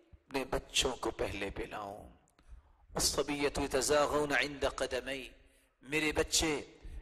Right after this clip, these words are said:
میری ٹانگوں کے ساتھ لپٹتے رہے لیکن میں نے دودھ نہیں دیا۔ فلم یزل دأبی و دأبہم حتی طلع الفجر، صبح ہو گئی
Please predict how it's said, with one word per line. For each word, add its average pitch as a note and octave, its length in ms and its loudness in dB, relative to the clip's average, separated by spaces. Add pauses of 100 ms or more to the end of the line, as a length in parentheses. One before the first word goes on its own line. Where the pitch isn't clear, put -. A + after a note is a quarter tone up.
(300)
میری C3+ 260 0
ٹانگوں C3 380 2
کے A#2+ 140 -2
ساتھ B2 300 2
لپٹتے A#2 540 -2
رہے F#2+ 360 -2 (360)
لیکن C#3 300 -2
میں C#3+ 120 0
نے D3 120 0
دودھ D#3 420 4
نہیں C#3+ 200 0
دیا۔ G#2 440 0 (500)
فلم C4+ 320 8
یزل B3+ 380 6
دأبی C#4 280 6
و C4 80 8 (120)
دأبہم B3 540 6 (360)
حتی C#4 220 6 (140)
طلع C4+ 260 10
الفجر، C4+ 520 8 (420)
صبح E4 500 10
ہو C4+ 240 10
گئی G#3+ 280 6